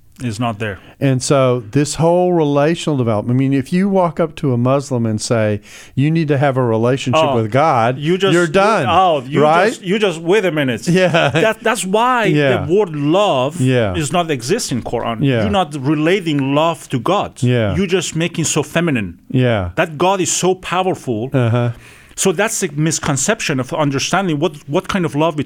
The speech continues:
Speaker 1: talking about.
Speaker 2: Yeah,
Speaker 1: You know,
Speaker 2: ex-
Speaker 1: and what kind of mercy we're talking about. In the first word of Islam, Bismillahir Rahmanir Rahim, in the name of God, of merciful God.
Speaker 2: Mm-hmm.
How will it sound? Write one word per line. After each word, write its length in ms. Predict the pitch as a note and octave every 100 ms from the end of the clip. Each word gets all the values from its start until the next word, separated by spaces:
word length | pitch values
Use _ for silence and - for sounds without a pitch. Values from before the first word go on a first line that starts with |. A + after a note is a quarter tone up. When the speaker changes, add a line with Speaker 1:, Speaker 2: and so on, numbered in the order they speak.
| -
Speaker 1:
talking 240 | - B2+ G#2
about. 240 | G2+ G2
Speaker 2:
Yeah, 260 | C3 B2 G2+
Speaker 1:
You 80 |
know, 100 | C#3+ C3+
Speaker 2:
ex- 100 | A2+ -
Speaker 1:
and 160 | C#3
what 180 | D3 G3
kind 140 | G3+
of 60 | E3
mercy 400 | D3+ F#3 - F3
we're 60 | C3+
talking 360 | - A#3+ C3+
about. 320 | G#2+ G#2+ G2 - - - -
In 80 | C#3+
the 80 | D3+
first 400 | - A3 G#3+ F3
word 320 | D#3+ F#3+ F3
of 180 | E3 C3+
Islam, 540 | C#3+ - F3 D#3+ D3+
Bismillahir 560 | C#3+ - E3+ D#3 C#3+ D#3
Rahmanir 480 | D3 B2 C#3 C#3+ D3
Rahim, 300 | C3 C#3+ C#3
in 60 |
the 60 | C3+
name 360 | C3+ D3 D#3+ D#3
of 200 | C#3 -
God, 280 | D3+ D#3
of 100 | C#3
merciful 580 | B2 C#3 F3 - E3 C3
God. 340 | G#2+ C3 F#2+ -
Speaker 2:
Mm-hmm. 400 | B2+ A#2 C3